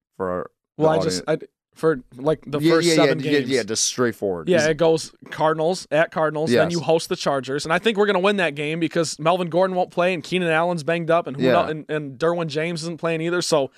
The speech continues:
Speaker 2: that's a game you can win 'cause it's at home. Then at Philly.
Speaker 1: Tough game.
Speaker 2: Then you host the Chiefs. And those are the
Speaker 1: Tough
Speaker 2: t-, see,
Speaker 1: game.
Speaker 2: I think you're gonna start two and oh and then go two and two,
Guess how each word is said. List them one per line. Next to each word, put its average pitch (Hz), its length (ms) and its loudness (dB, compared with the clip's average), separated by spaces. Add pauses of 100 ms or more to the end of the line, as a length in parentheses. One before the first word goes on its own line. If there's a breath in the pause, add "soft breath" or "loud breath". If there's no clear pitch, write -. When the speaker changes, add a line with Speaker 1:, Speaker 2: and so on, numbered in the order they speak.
(280 soft breath)
Speaker 2:
that's 175 200 2
a 208 40 -4
game 190 180 0
you 175 80 -4
can 160 140 -4
win 160 180 -2
'cause 156 140 -4
it's 139 120 -4
at 156 140 4
home. 143 300 -6 (400)
Then 170 140 0
at 165 260 0
Philly. 160 400 -4 (640)
Speaker 1:
Tough 107 220 -8
game. 87 320 -8
Speaker 2:
Then 170 160 0
you 190 100 2
host 185 260 0
the 175 60 -6
Chiefs. 156 360 -4
And 170 120 -4
those 214 160 2
are 202 40 -8
the 240 80 2
Speaker 1:
Tough 214 160 0
Speaker 2:
t-, 202 80 4
see, 202 140 0
Speaker 1:
game. 196 80 4
Speaker 2:
I - 20 -2
think 208 160 -6
you're 233 60 -6
gonna 220 120 -2
start 220 300 0
two 254 140 -2
and 233 80 2
oh 208 240 2
and 185 120 -4
then 180 80 -4
go 185 140 0
two 202 200 -4
and 208 120 -2
two, 175 280 0